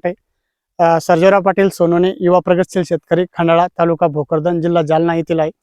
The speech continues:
आपण माझ्यासोबत बघू शकता, हे जे क्षेत्र आहे साधारणतः दीड एकरचं यांचं इथं मिरची क्षेत्र आहे. त्यांनी, अ, एकूण मिरची,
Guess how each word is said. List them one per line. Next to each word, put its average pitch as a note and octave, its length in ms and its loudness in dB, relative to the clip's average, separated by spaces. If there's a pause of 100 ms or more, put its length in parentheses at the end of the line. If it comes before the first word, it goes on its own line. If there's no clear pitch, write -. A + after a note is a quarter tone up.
(440)
आपण F3 200 0
माझ्यासोबत G#3 380 2
बघू G3+ 180 2
शकता, G3 320 -2
हे F3 260 -4
जे G#3 120 2
क्षेत्र G3+ 260 -8
आहे G3+ 60 -2
साधारणतः F3 460 2
दीड F#3+ 180 4
एकरचं F#3 360 0
यांचं F#3+ 220 2
इथं F#3 160 -2
मिरची F3 260 0
क्षेत्र E3+ 280 -4
आहे. F3 80 0 (600)
त्यांनी, G3+ 200 2
अ, G#3 320 2
एकूण F3+ 300 2
मिरची, G#3 380 2